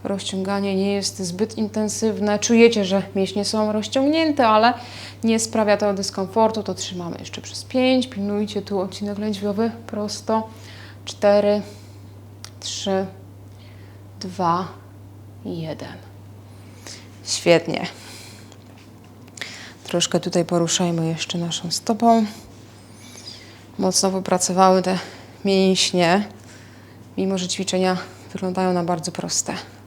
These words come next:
Ale właśnie to jest najważniejsze. Im prostsze są ćwiczenia,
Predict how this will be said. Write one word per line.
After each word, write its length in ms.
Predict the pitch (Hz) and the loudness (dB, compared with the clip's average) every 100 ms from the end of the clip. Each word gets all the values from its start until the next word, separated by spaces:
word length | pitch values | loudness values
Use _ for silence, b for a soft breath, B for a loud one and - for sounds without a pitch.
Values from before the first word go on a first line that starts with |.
| - - - | -20 -20 -4
Ale 180 | 202 208 | 2 4
właśnie 320 | 208 220 214 | 6 2 0
to 440 | 190 202 196 190 - B B B B B B | -2 2 4 4 0 B B B B B B
jest 180 | 185 - | 0 2
najważniejsze. 680 | 175 170 165 165 160 - | 0 0 -2 -2 -2 -2
Im 400 | - 240 269 277 277 B B - | -2 4 6 6 4 B B -20
prostsze 440 | - 220 220 - 214 | 2 4 4 2 0
są 200 | 208 202 | 0 -2
ćwiczenia, 720 | - 185 208 196 185 196 240 | -4 -4 -2 0 2 2 0